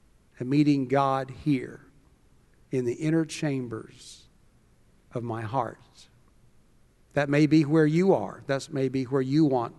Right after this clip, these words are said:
to start. So how are you doing in your life with God? How are you doing in your prayer life?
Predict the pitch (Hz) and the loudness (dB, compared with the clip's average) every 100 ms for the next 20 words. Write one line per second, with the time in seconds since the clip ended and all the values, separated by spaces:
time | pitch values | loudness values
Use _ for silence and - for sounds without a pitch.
0 | - _ _ - 113 - 117 101 - _ | -20 _ _ -12 -10 -8 -8 -10 -16 _
1 | _ _ _ _ _ _ _ _ _ _ | _ _ _ _ _ _ _ _ _ _
2 | _ _ _ _ - 160 165 220 240 202 | _ _ _ _ -4 2 4 6 6 4
3 | 185 185 156 151 123 110 - - _ _ | 2 2 2 0 -2 -10 -18 -20 _ _
4 | _ - 135 135 127 131 120 135 - 123 | _ -8 -4 -2 -2 -2 -4 -8 -4 -4
5 | - - _ _ _ _ _ _ _ _ | -6 -18 _ _ _ _ _ _ _ _
6 | _ _ _ _ _ _ _ _ _ _ | _ _ _ _ _ _ _ _ _ _
7 | - 143 160 165 151 147 135 131 127 143 | -4 0 2 4 4 4 2 -2 -2 -2
8 | 117 110 101 107 - | -2 -4 -10 -14 -20